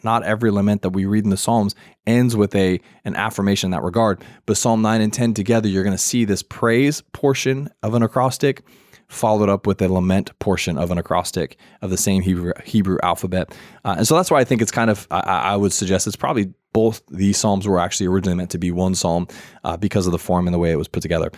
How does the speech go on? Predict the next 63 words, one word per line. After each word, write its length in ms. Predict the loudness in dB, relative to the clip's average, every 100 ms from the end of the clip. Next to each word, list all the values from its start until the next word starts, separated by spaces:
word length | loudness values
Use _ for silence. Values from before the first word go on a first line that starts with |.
| -16 -18 -4
That's, 300 | -2 -2 -2
that's 240 | 0 0
my 160 | 0 0
take 260 | 0 0
on 160 | 0 -2
it 20 |
as 120 | -2
I've 120 | -4 -6
been 160 | -4 0
reading. 280 | 2 2 -2
I 80 | -4
thought 200 | -2 0
it 20 |
was 80 | 0
a 60 | 0
really 140 | 0
cool 120 | -4
comparison. 560 | -6 -4 -2 -2 -6 -10 -16 -20 _
Uh, 200 | -4 -2
and 140 | 2 2
I 60 |
wish 200 | 4 4
I 60 | 2
could 140 | 2
sit 140 | 0 0
down 160 | 2
and 120 | 2 2
read, 220 | 0 0
I 100 | 2
wish 160 | 2 2
I 60 |
could 160 | 0 0
read 320 | 2 4 4
both 180 | 2 0
psalms 240 | -2 -2
to 120 | -4 -4
you 60 |
today, 280 | -2 -2 -4 _ -20 -16 -8
uh, 240 | -4 -4 -4
but 160 | -2 0
I'm 100 | 0
not 120 | -2
going 240 | -2 -4 -4
to. 180 | -6
I'm 100 | -6
gonna 100 | -6
let 120 | -6 -4
you 140 | -4
enjoy 240 | -2 -2
that 200 | -4 -6
this 140 | -10 -8
week. 280 | -8 -10 -18 -20 -16 -4
Uh, 160 | -2 2
and 140 | 2
then 80 | 2
finally 320 | 2 0 2
we 160 | 4 4
read, 380 | 4 4 2 0
well, 160 | 0 0
we're 40 |
gonna 220 | 2 2
read 180 | 2 0
Psalm 340 | 0 -2 -4